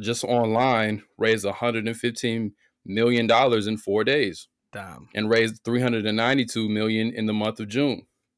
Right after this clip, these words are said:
Speaker 1: The Republican Party raised a hundred thirty-one million dollars in the, in the month of June, and both,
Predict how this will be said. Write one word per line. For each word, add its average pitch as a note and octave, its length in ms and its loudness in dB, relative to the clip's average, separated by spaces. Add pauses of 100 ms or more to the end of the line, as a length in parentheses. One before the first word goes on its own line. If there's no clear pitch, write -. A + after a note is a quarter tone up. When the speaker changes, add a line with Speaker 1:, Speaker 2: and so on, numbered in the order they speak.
Speaker 1:
The G2 80 -6
Republican D3 580 4
Party A2 400 6
raised A2+ 340 2
a A2 60 0
hundred A#2+ 380 0
thirty-one B2+ 500 2
million G#2+ 260 0
dollars G2 520 0 (520)
in A2+ 140 0
the, A2 240 0
in A2 160 0
the G#2+ 80 0
month G#2+ 280 0
of G2 80 -4
June, G#2 420 -4
and G#2 200 -2
both, C#3+ 480 2